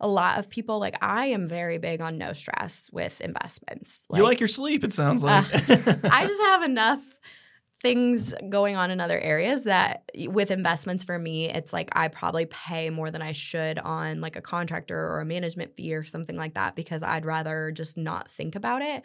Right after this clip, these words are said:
Speaker 2: Mm-hmm.
Speaker 1: That's one thing I think people get into investments and then they get overwhelmed and they regret it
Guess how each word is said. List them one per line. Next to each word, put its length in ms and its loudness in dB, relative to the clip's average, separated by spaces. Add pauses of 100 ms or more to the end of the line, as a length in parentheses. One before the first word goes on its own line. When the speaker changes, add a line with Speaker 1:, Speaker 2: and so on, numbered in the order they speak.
(120)
Speaker 2:
Mm-hmm. 180 -6
Speaker 1:
That's 200 0
one 160 -2
thing 140 -4
I 60 -2
think 220 -10
people 580 -2 (960)
get 240 4
into 320 0
investments 600 -2
and 180 -2
then 120 -2
they 80 -2
get 220 -4
overwhelmed 880 -4
and 440 -4
they 600 -6 (140)
regret 480 -4
it 380 -6